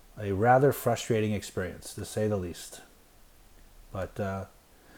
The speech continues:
so good luck to everyone, your sports teams next week, e-, except for the Dolphins fans, obviously. And, uh, I will be back next week, and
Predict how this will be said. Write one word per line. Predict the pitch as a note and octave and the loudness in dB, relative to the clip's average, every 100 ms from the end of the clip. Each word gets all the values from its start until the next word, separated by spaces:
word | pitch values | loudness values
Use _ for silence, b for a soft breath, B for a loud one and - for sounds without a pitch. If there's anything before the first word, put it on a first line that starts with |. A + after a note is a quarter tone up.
| b b - | b b 2
so | B2+ | 4
good | A2 D3 | 10 12
luck | D#3 D#3 - | 12 12 12
to | D3+ C#3 A#2 - | 12 12 10 8
everyone, | C3+ C#3+ C#3 C#3 B2 | 10 12 12 10 6
your | A#2+ | 2
sports | - C3+ C3 - | 8 12 12 10
teams | C3+ A#2 | 4 6
next | B2+ - | 6 6
week, | B2+ A#2+ | 6 6
e-, | A2+ G#2 - | 4 2 -4
except | - B2+ A2 | 4 4 6
for | |
the | A2 | 10
Dolphins | A#2 G#2+ A2 | 10 10 6
fans, | A2 G#2+ | 6 4
obviously. | G#2 G2+ G2 G#2 G2+ G2+ B B B B B - | 6 6 4 2 0 0 B B B B B 0
And, | G#2+ G#2+ G#2+ | 4 8 10
uh, | G#2+ G#2+ G#2 G#2 - - | 12 12 10 4 -8 4
I | A2 | 6
will | A2 A2+ | 8 6
be | G#2 | 6
back | A2+ A2+ - | 6 6 4
next | A2 - A#2+ | -2 0 2
week, | B2+ B2+ | 4 4
and | A#2 G#2 G2+ | 2 2 -2